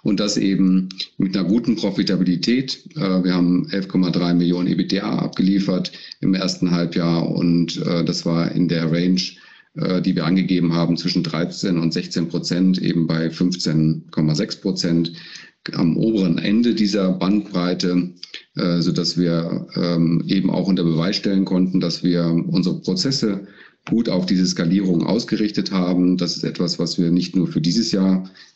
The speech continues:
äh, getan haben, sondern eben für weiteres Wachstum.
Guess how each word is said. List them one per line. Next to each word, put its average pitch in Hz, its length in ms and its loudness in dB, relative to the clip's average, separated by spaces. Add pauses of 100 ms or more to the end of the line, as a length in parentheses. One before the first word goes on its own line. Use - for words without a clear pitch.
äh, 87 160 -2
getan 85 400 2
haben, 82 200 2
sondern 82 260 0
eben 85 140 2
für 78 180 -2
weiteres 80 380 -2
Wachstum. 95 640 0